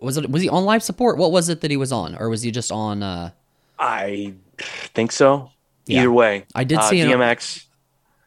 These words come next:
Speaker 1: I did see a
Speaker 2: potentially
Speaker 1: thing yesterday,
Speaker 2: overdosed, had a
Speaker 1: yeah.
Speaker 2: heart attack, and he's in bad shape. So I wanna,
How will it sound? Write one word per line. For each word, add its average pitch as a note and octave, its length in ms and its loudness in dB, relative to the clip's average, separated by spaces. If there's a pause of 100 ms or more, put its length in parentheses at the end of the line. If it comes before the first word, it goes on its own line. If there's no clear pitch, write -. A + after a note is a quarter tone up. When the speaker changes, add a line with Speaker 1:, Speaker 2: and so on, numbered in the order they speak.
(320)
Speaker 1:
I B2+ 80 -4
did C#3+ 160 2
see B2+ 60 2
a - 40 4
Speaker 2:
potentially B2 240 4
Speaker 1:
thing A#2 60 8
yesterday, C3+ 240 8
Speaker 2:
overdosed, B2 240 8
had B2+ 120 6
a - 20 8
Speaker 1:
yeah. G#2+ 60 6
Speaker 2:
heart A2+ 180 6
attack, G#2+ 400 2
and G2+ 80 -2
he's G2+ 180 -6
in G2 80 -4
bad F#2 240 0
shape. - 300 -6
So G#2 360 -2 (200)
I A#2 80 2
wanna, G2+ 360 4